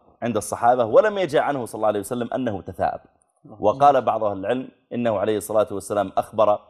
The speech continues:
يعني أن الله تعالى عصمه من الشيطان، وقال صلى الله عليه وسلم: "ما منكم أحد إلا ومعه يجري الشيطان منه مجرى الدم". وقال صلوات ربي وسلامه عليه يعني إن الإنسان،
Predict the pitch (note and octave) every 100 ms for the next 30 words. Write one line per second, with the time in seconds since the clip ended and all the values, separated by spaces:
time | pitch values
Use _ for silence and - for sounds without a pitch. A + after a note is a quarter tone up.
0 | _ _ _ G#2 G2 G#2 F#2+ - G#2 G2
1 | F#2 G#2+ G#2 F#2+ G2+ G2+ G2 F2+ C3+ -
2 | A2 F#2+ F2+ F#2 A2+ - G2+ F2+ G#2+ E2
3 | F#2+ _ _ _ _ - E2 G#2+ G2 F2+
4 | F2+ F2+ F2+ F#2 F2+ F#2+ F2+ - E2+ E2+
5 | F#2 E2+ F2+ D#2+ E2+ E2+ E2 D#2+ - F#2+
6 | F2+ E2+ - D#2+ F2+ F2 F2+ E2 F2 E2+
7 | D#2 F#2+ F#2 - _ _ _ - A#2 -
8 | C#3 B2 A#2 A2+ A2 G#2+ G2+ G2 G#2+ G2+
9 | F2 G#2 G2 G2 F#2 F#2+ G#2 F#2 F2+ F#2
10 | A2 G2